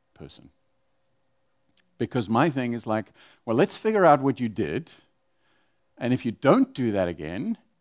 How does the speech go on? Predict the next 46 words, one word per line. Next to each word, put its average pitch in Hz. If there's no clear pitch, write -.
then 151
it 180
won't 196
happen 190
again." 82
Uh, 135
I'm 156
not 202
really 151
the 123
restoring 117
kind, 104
which 104
is 113
why 117
I 113
married 101
Karen. 104
So, 117
for 127
example, 123
we'll -
come 127
in 113
my 127
house 127
and 127
the 123
blinds 135
are 104
broken. -
And 117
my 123
immediate 160
thought 123
is 120
not 151
to -
fix -
the -
blinds. 90
My 139
immediate 165
thought 147
is 127
like, 127